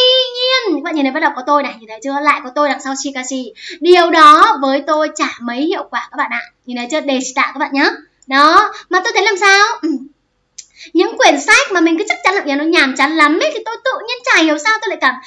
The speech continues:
Fushigi, tức là kiểu không ngờ nó lại khá là thú vị. Omoshiro kunnatte kite shimate.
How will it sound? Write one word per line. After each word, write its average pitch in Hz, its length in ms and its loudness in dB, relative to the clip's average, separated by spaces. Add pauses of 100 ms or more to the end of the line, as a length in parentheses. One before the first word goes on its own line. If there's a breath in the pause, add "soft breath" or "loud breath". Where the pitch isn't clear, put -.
(220 loud breath)
Fushigi, 427 420 -2
tức 453 100 -10
là 403 140 -2
kiểu 254 100 -6 (360 loud breath)
không 539 120 -12 (100)
ngờ 370 220 4
nó 294 60 0
lại 339 180 -2
khá 381 60 -4
là 539 200 2
thú 392 60 0 (100)
vị. 466 280 -8
Omoshiro 320 640 -2
kunnatte 320 680 -6
kite 294 260 -6
shimate. 262 560 -6